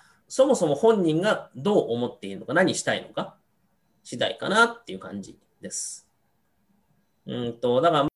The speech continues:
リンさんが、やっぱりでも教え業もこう楽しいし、もっとでも売り上げを上げていきたいんですよねっていうんだったら、うんと、やっぱそこには時間を使っていくべきだと思うし、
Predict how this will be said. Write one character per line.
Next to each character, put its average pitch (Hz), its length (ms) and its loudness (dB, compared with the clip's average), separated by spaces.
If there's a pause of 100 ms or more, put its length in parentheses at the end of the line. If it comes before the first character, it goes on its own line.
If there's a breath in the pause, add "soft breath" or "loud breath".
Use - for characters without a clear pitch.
(180)
リ 147 60 -2
ン 143 60 -2
さ 110 160 -6
ん 107 120 -6
が、 120 360 2 (580 loud breath)
や 131 120 -4
っ - 40 -12
ぱ 165 80 2
り 156 60 6
で 160 60 4
も 143 140 4
教 175 180 0
え 180 60 2
業 175 140 4
も 127 480 0
こ 120 240 -2
う - 60 -14
楽 127 180 -4
し 160 180 0
い 139 40 -2
し、 135 560 -4 (640)
も 180 140 0
っ 185 80 -10
と - 80 -12
で 143 100 0
も 127 160 2
売 113 80 -4
り 139 80 2
上 147 120 4
げ 151 80 4
を 151 60 4
上 123 120 0
げ 143 100 -2
て 151 80 -2
い 147 60 -2
き - 80 -12
た 175 120 0
い 180 40 2
ん 175 60 0
で 160 80 2
す 156 120 -6
よ 113 80 0
ね 147 160 0
っ 170 140 -8
て - 80 -6
い 175 60 -2
う 185 60 0
ん 185 60 0
だ 180 100 2
っ 180 80 -12
た 202 100 -2
ら、 233 320 0 (560 soft breath)
う 131 220 -2
ん 123 100 -10
と、 117 760 2 (920)
や 156 100 -2
っ - 40 0
ぱ 147 80 2
そ 135 140 -2
こ 135 100 2
に 131 80 -2
は 107 80 -2
時 - 120 -10
間 117 160 -2
を 117 40 -4
使 - 160 -6
っ 110 120 -2
て 110 80 -8
い 110 40 -8
く 123 100 -8
べ 110 120 -6
き - 220 -20 (200)
だ 220 140 4
と 107 100 0
思 101 180 -6
う 95 60 -12
し、 - 360 -10